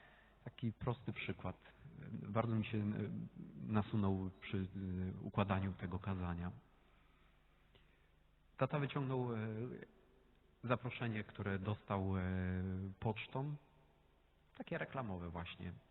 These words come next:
na darmowe badanie słuchu i test, e,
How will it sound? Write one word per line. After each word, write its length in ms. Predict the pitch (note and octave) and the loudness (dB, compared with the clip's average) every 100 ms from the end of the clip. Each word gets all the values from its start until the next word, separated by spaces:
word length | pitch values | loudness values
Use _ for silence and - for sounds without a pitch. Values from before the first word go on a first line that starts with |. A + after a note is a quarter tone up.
| _ _ _ _ _ | _ _ _ _ _
na 520 | G#2+ A2+ C#3 D3 D3 D3 - - - - - - _ _ - G#2 | 2 4 4 2 0 -4 -12 -20 -20 -20 -20 -20 _ _ -6 2
darmowe 680 | A2+ A2+ A#2 C#3+ D#3 D3 B2+ | 4 4 2 2 2 0 0
badanie 540 | A2+ G#2+ A#2 A2+ G#2 | 0 2 0 0 -4
słuchu 520 | - - D#3+ E3 C#3 | -6 -6 -6 -2 -4
i 200 | - A#2 | -2 -4
test, 540 | - C3+ - - - | -2 -2 -2 -14 -12
e, 40 | B2 | -4